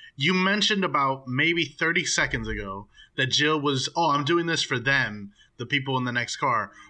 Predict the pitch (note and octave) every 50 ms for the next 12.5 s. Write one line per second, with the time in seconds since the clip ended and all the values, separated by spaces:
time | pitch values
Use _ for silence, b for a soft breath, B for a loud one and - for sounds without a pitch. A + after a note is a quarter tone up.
0 | B - C#3+ F#3+ A#3 C4 C#4+ C#4 B3+ A#3+ G#3+ F#3 G3+ G3 F3 F3 D#3+ D#3 E3 F3+
1 | F#3 - - - - E3 E3 - - E3 D3+ C3+ E3 D#3+ D3+ - D#3+ C#3 - D#3+
2 | C#3+ C3 C3 B2+ C3 C#3+ D#3+ F3 E3 D#3 D3 - - E3 - - C#3 C3 C3 -
3 | - D#3 D3 C3 B2 A#2+ A#2 - - A#2 A#2 A2+ - - C#3 C3+ C3 B2+ C3 -
4 | C3+ B2 G2+ A#2 A2+ A#2 A#2+ A2 A2 G#2+ G#2+ G#2 - - B2+ A#2 A2 G2 A#2 A2+
5 | A#2 A2+ G#2+ G#2+ G#2+ G#2 F#2 - - - B B B B B B B B B B
6 | B B B B - - E3 E3 D#3+ D#3 D#3 C#3+ - - _ _ - D#3 D#3 E3+
7 | F3+ F#3 F3+ F3 E3 D#3+ D#3+ D#3+ D3+ D3 C#3+ C#3 C#3 A#2+ A#2+ A#2+ B2 B2 B2+ -
8 | - D#3+ D3+ D3 C#3+ C3+ B2 - - - D#3+ D#3 D3+ D3 - A#2+ G#2+ G#2 G#2 -
9 | - - B B B B B _ D#3+ E3 C3 - E3+ C3 - F#3 F3+ D#3+ F3+ F3
10 | F3 E3 C#3+ C3+ D3 D#3+ E3+ D#3 - D#3+ D3+ C#3 C3+ - C3+ A#2 - B2 C#3 D3
11 | C#3+ B2+ A#2+ B2+ C3 C3+ C3+ B2+ B2 A#2 A#2 - - A#2 A#2+ B2+ C3 - - E3
12 | D#3 D#3 D3+ - F#3 F3+ F3+ F3+ F3